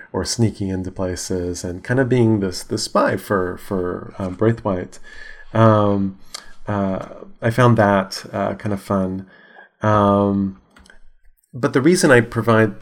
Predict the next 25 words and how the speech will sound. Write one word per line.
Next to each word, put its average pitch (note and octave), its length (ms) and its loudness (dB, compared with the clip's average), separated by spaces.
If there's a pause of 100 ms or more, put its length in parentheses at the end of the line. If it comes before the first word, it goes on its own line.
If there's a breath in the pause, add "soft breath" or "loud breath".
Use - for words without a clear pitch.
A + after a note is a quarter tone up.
(140)
that, G#2 240 -2
it B2+ 120 -2
made D3+ 260 0
me F3 120 0
think A#2 360 -2
about, G2+ 640 0 (520 loud breath)
um, G2 480 0 (580 loud breath)
one C3 360 -2
of C3+ 120 -2
the B2 100 0
things A2+ 420 0
that, G2+ 540 -4 (100)
uh, G2+ 580 -8
you G#2 380 -6 (640)
do A#2 400 6
when G2 200 -2
you're G2 120 -2
trying G2+ 340 -4
to F#2+ 40 -4
get G#2 280 -8
someone G2 480 -4
to G2 420 -6
spy G2+ 420 -6
for B2+ 200 -6
you D#3 340 -2